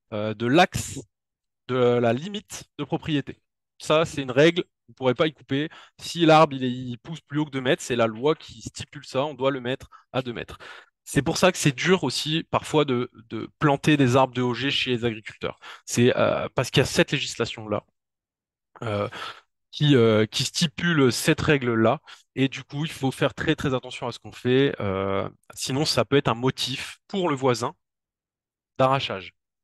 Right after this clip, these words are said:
puisque le cadre légal n'est pas respecté. Quand on est sur une haie buissonnante ou arbustive, euh, la règle, c'est qu'en dessous de deux mètres,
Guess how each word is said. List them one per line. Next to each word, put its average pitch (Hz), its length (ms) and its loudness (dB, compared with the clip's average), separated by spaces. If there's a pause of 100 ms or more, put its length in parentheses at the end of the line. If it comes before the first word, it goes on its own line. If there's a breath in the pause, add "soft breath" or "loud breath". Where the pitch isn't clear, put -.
(520)
puisque - 320 -6
le 113 140 -2
cadre 131 260 4
légal 123 260 6
n'est 127 80 -4
pas 123 120 -2
respecté. - 320 -12 (720 loud breath)
Quand 180 200 2
on 180 120 2
est 196 80 4
sur 170 180 2
une 165 160 0
haie 196 100 4
buissonnante 170 920 2
ou 139 100 4
arbustive, 151 760 -2 (420 loud breath)
euh, 113 580 2
la 120 200 6
règle, 131 260 4
c'est - 140 -6
qu'en 151 320 -6
dessous 160 260 -10
de 135 80 -4
deux 113 160 -4
mètres, 104 380 -2